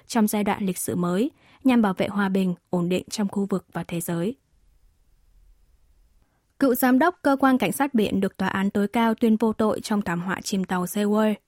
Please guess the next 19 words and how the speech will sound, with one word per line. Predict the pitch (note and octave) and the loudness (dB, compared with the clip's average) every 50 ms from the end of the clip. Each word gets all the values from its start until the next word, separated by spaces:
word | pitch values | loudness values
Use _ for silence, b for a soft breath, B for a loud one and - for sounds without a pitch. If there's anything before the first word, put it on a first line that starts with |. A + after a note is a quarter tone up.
| _ _ _ _ _ _ _ _ _ _ _ _ _ _ _ _ _ _ _ _ _ _ _ _ _ _ _ _ _ | _ _ _ _ _ _ _ _ _ _ _ _ _ _ _ _ _ _ _ _ _ _ _ _ _ _ _ _ _
Trong | - - D4+ D4+ D4 | -4 0 2 2 4
thảm | C4 G#3 F#3+ | 2 2 2
họa | G3 G#3 - | 2 0 -2
chìm | - - A3+ G#3+ G#3 | 0 0 0 2 2
tàu | - G3+ G3+ | 2 0 -2
Seaway | G3+ - B3 A#3+ A#3+ A#3+ B3 A#3+ A#3+ A#3 | 0 0 0 2 2 4 4 2 2 0
xảy | - - G3+ G3 | 0 -2 -4 -4
ra | - G#3 G#3+ | -2 -2 -2
vào | - G3 F#3+ | -2 -2 -2
ngày | F#3+ F#3+ F#3+ | -2 -2 -2
mười | G3 F#3+ F#3 | -2 -2 -2
sáu | F3 - F#3+ F#3 F#3 | -4 -4 -6 -6 -4
tháng | - G3 G3 G3+ | -4 -4 -4 -4
tư | - - A3+ A3+ A3 | -2 0 2 2 2
năm | G#3+ G#3+ G#3+ | 2 2 2
hai | G#3+ A3 G#3 | 0 -2 -2
không | - A3 G#3+ G3+ | -2 -2 -2 -2
mười | G3 F#3 F3+ | -2 -2 -2
bốn, | F3+ F3+ F#3 G#3+ B3+ | -2 -2 0 0 0